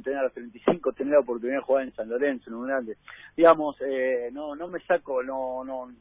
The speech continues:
no quiero sacar nada, sí, por ahí te puedo decir el diario El Lunes, uy, sí, la verdad que no tendría que, me tendría que haber quedado en España, qué sé yo, no sé, en aquel momento tomar la decisión de ir a Morón por la,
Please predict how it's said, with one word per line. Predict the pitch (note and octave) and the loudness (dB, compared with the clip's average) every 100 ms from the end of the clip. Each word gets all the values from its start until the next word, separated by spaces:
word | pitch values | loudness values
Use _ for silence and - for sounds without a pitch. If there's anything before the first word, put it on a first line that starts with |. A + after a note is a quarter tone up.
| _ | _
no | C#3+ D3+ | -6 -2
quiero | F3 E3 | 0 0
sacar | - B2+ C3+ B2+ | 0 2 2 2
nada, | C3+ B2+ A2 A2+ | 0 2 0 -2
sí, | G#3 A3 C#3 | -4 -2 0
por | B2 C3+ | 4 4
ahí | F3+ D3 | 2 -2
te | B2+ | -6
puedo | C3 B2 | 2 2
decir | A#2+ C#3 B2 | 2 -6 -8
el | B2 | -6
diario | C3+ C#3 | -4 -4
El | C#3 | -6
Lunes, | D3+ C#3+ D3 | -6 -8 -6
uy, | C#3+ B2 A#2 _ - - | -4 -6 -8 _ -20 -12
sí, | B2 | -6
la | A#2 | -2
verdad | A2 C3 D3 | 4 6 6
que | - C3 - - - - - - - - - _ | 6 -2 -2 -14 -20 -18 -16 -14 -16 -20 -20 _
no | E3 E3 E3 | 4 6 6
tendría | D#3+ D#3 F3 G3 G3 G3 F3+ | 2 2 4 8 10 8 6
que, | E3 D#3+ C#3+ C#3+ C#3+ C3 | -6 -6 -4 -2 -4 -8
me | C3 | -10
tendría | D3+ E3 E3+ | -8 -2 2
que | E3 | 2
haber | D#3 | 2
quedado | D#3 D3 | 0 -4
en | |
España, | - C#3+ B2 | -6 -6 -6
qué | C#3 | -12
sé | C3 - | -10 -2
yo, | C3 | -2
no | C#3 | -2
sé, | - C3 B2 | -2 -2 0
en | |
aquel | C3+ - E3+ | -4 -2 -2
momento | E3+ D#3+ F3+ E3+ D#3+ | -2 -2 -2 -2 0
tomar | F3+ D#3 | 0 0
la | D3+ | 0
decisión | C#3+ - - E3+ | -2 -4 -4 -4
de | D#3+ | -2
ir | D#3 D3+ | 4 6
a | |
Morón | D3 D3 E3 F3+ F3+ F3 | 6 4 8 8 6 -4
por | C3+ | -6
la, | C3+ | -4